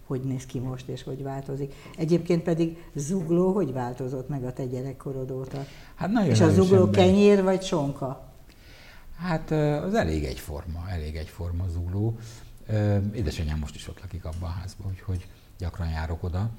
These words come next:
Speaker 2: Ö, nagyon jól biciklivel be lehet járni. Most én három és fél éve mindenhova biciklivel járok, és ez alapvetően megváltoztatta a nézőpontomat. E helyről mindenkit bátorítok, hogy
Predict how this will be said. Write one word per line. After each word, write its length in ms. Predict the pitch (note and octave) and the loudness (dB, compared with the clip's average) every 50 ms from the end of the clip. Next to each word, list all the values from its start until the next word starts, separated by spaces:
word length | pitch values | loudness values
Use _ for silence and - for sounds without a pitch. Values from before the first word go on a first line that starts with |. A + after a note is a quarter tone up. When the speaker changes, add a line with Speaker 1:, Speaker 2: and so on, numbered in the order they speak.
| - - - - - - - - - - - - - - G#2+ | -14 -18 -18 -20 -20 -20 -20 -20 -20 -20 -20 -20 -10 -4 -2
Speaker 2:
Ö, 320 | G2 G2 G2 G2 G2+ G2+ G2 G2 G2 G2 G2 F2+ - - - | 0 2 2 4 4 2 2 2 0 -2 -4 -6 -8 -10 -8
nagyon 200 | - B1+ C2 D2+ | -6 -6 -4 -2
jól 220 | E2 D#2+ D#2+ D#2+ | -2 -2 -2 -2
biciklivel 540 | D2+ E2 F2 - - E2 E2 F2 D#2+ D2+ D2 | -2 -4 -4 -4 -4 -4 -4 -4 -4 -4 -6
be 100 | C#2+ D#2 | -6 -8
lehet 260 | - F2 F#2 - - | -8 -8 -8 -8 -8
járni. 320 | F2+ D#2 D2+ E2 E2+ F2+ F2 | -10 -10 -8 -8 -8 -8 -8
Most 200 | F2+ F#2+ - - | -8 -8 -6 -4
én 100 | G#2 G#2+ A2 | -2 0 2
három 240 | A#2+ C3+ A#2+ F2+ E2 | 4 4 4 2 2
és 120 | E2 - | 0 -2
fél 140 | - F#2 E2+ | -2 0 2
éve 160 | F2 F2 F2 | 2 2 4
mindenhova 420 | F2+ G2 F#2 E2+ E2 D#2+ D#2 D#2+ | 4 4 4 4 2 2 0 -2
biciklivel 520 | D#2 E2 D#2+ - F2 E2 E2+ E2 D#2 D#2+ D#2+ | -4 -4 -6 -6 -8 -6 -6 -6 -6 -6 -6
járok, 400 | D#2 D#2 E2 E2+ G2 G#2 G2+ - | -6 -6 -4 -4 -4 -6 -6 -6
és 140 | F#2 - - | -6 -4 -2
ez 220 | G2 F#2+ - - - - - - - - - | -2 -2 -4 -8 -14 -16 -16 -18 -14 -12 -8
alapvetően 600 | - - A2+ E2+ C#2 D#2 E2+ E2 D#2+ - F2 D#2 D#2 | -2 0 0 0 0 -4 -4 -6 -6 -4 -6 -4 -4
megváltoztatta 760 | D#2+ D#2+ D#2+ D2+ D2+ F2 F2+ E2+ - - F2+ E2 - - E2 | -4 -4 -6 -6 -8 -8 -8 -10 -8 -6 -8 -8 -6 -6 -6
a 20 | |
nézőpontomat. 840 | D2+ D2+ D2+ D2+ - D#2+ E2 - E2 E2 E2+ - G#2 F2+ E2+ E2+ F2+ - - - - - - - - - - - - - | -6 -6 -8 -8 -10 -12 -12 -10 -12 -12 -10 -10 -10 -8 -8 -8 -8 -10 -14 -20 -20 -20 -20 -20 -20 -20 -20 -20 -10 -8
E 80 | - | -6
helyről 400 | - D#2+ D#2+ D#2+ E2 D#2 E2 E2 | -4 -2 -2 0 0 0 0 0
mindenkit 440 | E2 F2 E2+ D#2 D#2 D#2 - F2 D#2 | 0 0 0 0 -2 -4 -4 -6 -4
bátorítok, 580 | D#2 E2 E2 - - F2 D#2+ D#2+ - - D#2+ - | -4 -4 -6 -4 -6 -6 -6 -6 -8 -10 -10 -8
hogy 260 | - E2+ E2+ - | -10 -10 -10 -10